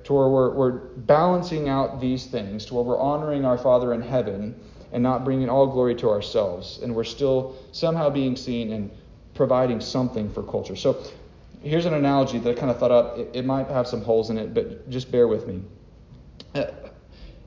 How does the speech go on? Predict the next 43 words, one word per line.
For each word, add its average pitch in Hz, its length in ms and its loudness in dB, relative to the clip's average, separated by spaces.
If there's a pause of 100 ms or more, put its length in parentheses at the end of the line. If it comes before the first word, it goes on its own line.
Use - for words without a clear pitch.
(120)
it'll 147 180 8
help 170 200 2
us 160 120 2
understand 135 480 0
the 113 60 -2
balance 120 480 0
if - 100 -8
we 113 100 -8
think 131 320 -6
of, 110 340 2 (600)
uh, 110 200 -4
kind 135 200 -4
of 127 60 -4
this 120 160 -4
picture. - 380 -10 (400)
Imagine 165 400 0
a 165 100 -2
dark 143 240 8
street, - 600 -8 (480)
okay, 104 160 -2
this 110 260 -6 (240)
kind 110 100 -8
of 104 60 -6
people 120 280 -2
walking 123 340 2
back 127 200 2
and 131 140 -2
forth, 110 300 -2 (260)
and 117 100 -6
there's 117 140 -2
a 117 60 0
dark 131 340 4
street, 120 420 -4
and 120 80 -6
I 120 140 -2
mean 143 220 0
dark, 120 400 2 (280)
uh, 107 340 -2
with 123 180 -2
lots 123 340 2
of 143 100 2
foot - 240 -2
traffic. - 440 -8